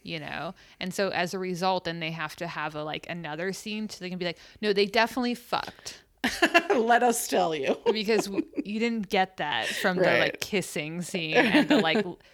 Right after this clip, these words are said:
Speaker 1: she lies on the ground as he's kissing on top of her.
Speaker 2: Yeah.
Speaker 1: Because we got scenes like that with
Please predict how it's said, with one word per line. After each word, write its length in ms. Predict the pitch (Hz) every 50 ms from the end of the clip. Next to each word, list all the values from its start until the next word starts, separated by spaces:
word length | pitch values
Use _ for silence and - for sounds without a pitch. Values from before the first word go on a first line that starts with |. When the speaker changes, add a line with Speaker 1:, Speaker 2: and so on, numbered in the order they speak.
| _ _
Speaker 1:
she 240 | - - - 175 165
lies 280 | 165 160 147 139 165 160
on 120 | 180 160
the 80 | 156 165
ground 260 | 156 165 151 151 151
as 160 | 127 139 160 -
he's 180 | 190 151 - 480
kissing 300 | - 202 175 160 - 165 151
on 100 | 147 156
top 180 | 156 170 160 165
of 100 | - -
her. 80 | - 160 160
Speaker 2:
Yeah. 0 | 165 208 415
Speaker 1:
Because 140 | 349 262 262
we 100 | 269 262
got 240 | 254 269 330 381
scenes 240 | - - 294 233 214 208
like 140 | 196 196
that 220 | 190 185 180 180 147
with 380 | 180 180 175 170 165 165 160